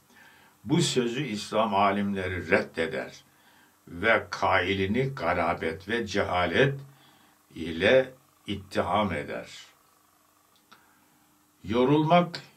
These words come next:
yaratanın değil, yaratığın, yaratılmışların, mahlukun işidir der İslam alimleri. Ayet-i kerimede bir şeyin olmasını istediğimiz zaman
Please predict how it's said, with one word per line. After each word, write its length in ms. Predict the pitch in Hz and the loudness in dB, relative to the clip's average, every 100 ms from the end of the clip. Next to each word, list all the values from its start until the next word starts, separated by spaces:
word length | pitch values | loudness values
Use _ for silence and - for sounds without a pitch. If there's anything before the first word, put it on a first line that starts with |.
| - | -10
yaratanın 880 | 104 123 131 131 - 135 127 123 113 | 2 6 6 6 4 2 2 0 -2
değil, 400 | 139 160 139 92 - - 98 | 0 0 -2 -6 -12 -18 -4
yaratığın, 920 | 104 110 113 117 - 117 139 165 110 - - _ _ _ - | 0 2 2 0 -2 2 2 2 0 -4 -14 _ _ _ -4
yaratılmışların, 1200 | 98 107 - - 117 113 110 107 107 101 127 147 | 0 0 0 -4 -6 -4 -6 -6 -2 0 2 2
mahlukun 800 | 92 92 104 98 104 101 98 165 | 0 0 0 0 -2 -2 -2 -4
işidir 800 | 160 87 - 85 62 - - - _ _ | -4 -6 -6 -6 -10 -12 -18 -20 _ _
der 360 | - 90 85 - - _ _ - | -6 0 0 -2 -14 _ _ -16
İslam 400 | - - 92 76 | -8 -4 -4 -4
alimleri. 560 | 58 58 57 62 - _ _ _ _ - - - - - _ - | -6 -8 -14 -18 -20 _ _ _ _ -20 -20 -20 -20 -20 _ -4
Ayet-i 500 | 107 143 156 170 165 | 0 2 0 2 0
kerimede 760 | - 156 147 147 139 143 101 - _ _ _ _ - | 2 0 2 0 2 2 2 -2 _ _ _ _ -18
bir 260 | 92 117 151 | -4 0 2
şeyin 520 | - 147 143 147 139 | 2 0 0 0 -2
olmasını 680 | 135 123 131 131 131 139 127 | 0 0 2 0 0 -2 -2
istediğimiz 920 | 117 107 - 113 107 110 110 107 113 | -4 -8 -2 -2 -2 -4 -4 -6 -2
zaman 460 | 131 127 131 107 | 0 2 2 0